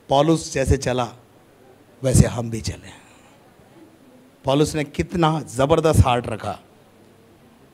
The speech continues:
है ना? ये सब कुछ उसने किससे सीखा?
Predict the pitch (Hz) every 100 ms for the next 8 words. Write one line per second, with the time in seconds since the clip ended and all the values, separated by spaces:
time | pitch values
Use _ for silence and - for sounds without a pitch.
0 | _ _ _ _ - - - 123 139 175
1 | - - - - - - - - - _
2 | - 151 160 202 - 220 190 175 180 180
3 | 185 - 170 - - 104